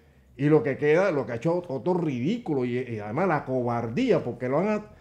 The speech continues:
eh, Otaola lo ha puesto, lo ha, ha trapeado el piso con él. Ha trapeado el piso con Ian Padrón, Otaola. Y no es capaz, no ha tenido valor de enfrentarse a Otaola.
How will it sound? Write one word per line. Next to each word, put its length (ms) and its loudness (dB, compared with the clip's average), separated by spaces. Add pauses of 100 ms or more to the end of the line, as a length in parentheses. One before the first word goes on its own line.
(240)
eh, 200 0
Otaola 460 4
lo 120 4
ha 140 0
puesto, 320 0
lo 240 0
ha, 320 -2 (360)
ha 160 0
trapeado 400 4
el 100 6
piso 320 -2
con 180 -6
él. 60 -14 (920)
Ha 220 2
trapeado 640 4
el 100 4
piso 640 2
con 180 0
Ian 300 2
Padrón, 460 4
Otaola. 440 0 (240)
Y 140 6
no 100 6
es 120 0
capaz, 520 0
no 120 2
ha 60 2
tenido 260 4
valor 300 4
de 100 4
enfrentarse 580 0
a 60 4
Otaola. 440 2